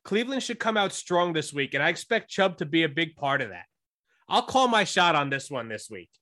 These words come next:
Nick Chubb in the end zone with the hammer. Lock it in. My dart throw at running back,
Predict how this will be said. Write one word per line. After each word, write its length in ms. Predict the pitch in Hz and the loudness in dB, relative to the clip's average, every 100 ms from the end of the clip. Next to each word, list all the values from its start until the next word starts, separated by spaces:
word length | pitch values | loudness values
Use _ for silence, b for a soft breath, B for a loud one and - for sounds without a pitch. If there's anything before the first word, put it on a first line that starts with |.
| _ _ - | _ _ -2
Nick 280 | 180 220 - | 0 0 0
Chubb 400 | 208 170 156 - _ _ _ - | 4 4 4 -2 _ _ _ 0
in 200 | 185 214 | 2 4
the 160 | 202 180 | 4 4
end 180 | 160 | 2
zone 380 | 143 151 143 143 143 _ _ | 0 -2 -2 -6 -12 _ _
with 280 | 143 170 170 | 2 2 4
the 100 | 165 | 4
hammer. 440 | 156 131 113 101 _ _ _ _ | 4 2 0 -6 _ _ _ _
Lock 400 | 160 170 156 - | 2 4 4 2
it 60 | 143 | -4
in. 200 | 104 92 _ _ _ _ _ _ _ _ _ _ _ _ _ _ _ _ 147 | -6 -8 _ _ _ _ _ _ _ _ _ _ _ _ _ _ _ _ -2
My 160 | 151 | 0
dart 320 | 143 180 196 | 4 4 4
throw 200 | 202 202 | 2 2
at 100 | 208 | 2
running 260 | 196 202 202 | 0 -2 -2
back, 320 | 208 202 208 | -2 -2 -6